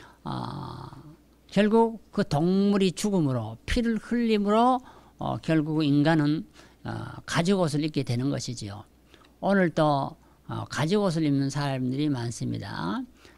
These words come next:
가죽 옷이 따뜻합니다. 아, 그래서 또 즐깁니다. 그래서 겨울에 보온용으로 아주 좋고요. 나무 잎은 마르면 다 부서지지만은 가죽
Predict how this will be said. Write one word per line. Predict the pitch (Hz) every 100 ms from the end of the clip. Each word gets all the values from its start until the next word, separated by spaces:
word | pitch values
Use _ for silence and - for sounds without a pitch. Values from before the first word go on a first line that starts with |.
| _
가죽 | 131 151 175
옷이 | 147 151
따뜻합니다. | 120 120 139 120 127 117 107 - 85 214 254 - - - _
아, | - - -
그래서 | 185 156 151 147 143 147 - -
또 | 147
즐깁니다. | - 196 185 156 123 110 107 117 - - - - _
그래서 | - 143
겨울에 | - 170 170 147
보온용으로 | 120 139 160 160 143 131 127
아주 | 131 139 139
좋고요. | 127 117 123 113 101 143 185 226 - - - _
나무 | 131 127 156 170
잎은 | 156 147 - 143 127
마르면 | 127 151 156 139
다 | 131 120
부서지지만은 | 185 165 143 127 131 123 117 120 131
가죽 | - 123 147 151